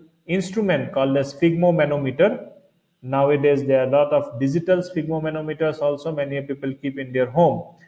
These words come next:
Otherwise, you might have seen it in the hospitals or in a doctor's place.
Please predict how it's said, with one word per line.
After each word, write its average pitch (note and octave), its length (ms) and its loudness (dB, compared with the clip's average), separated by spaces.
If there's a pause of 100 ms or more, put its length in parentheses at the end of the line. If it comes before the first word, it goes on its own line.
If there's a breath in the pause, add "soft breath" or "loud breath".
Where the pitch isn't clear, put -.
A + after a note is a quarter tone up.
(220 soft breath)
Otherwise, C#3 400 0
you C3 100 0
might B2+ 240 -4
have C3+ 140 -6
seen F3 280 0
it G#2 140 -4 (380 loud breath)
in C3 180 -4
the B2 160 0
hospitals A#2+ 600 -2
or B2 220 0
in A#2 160 -6
a A#2 80 -4
doctor's A2+ 400 -4
place. - 580 -2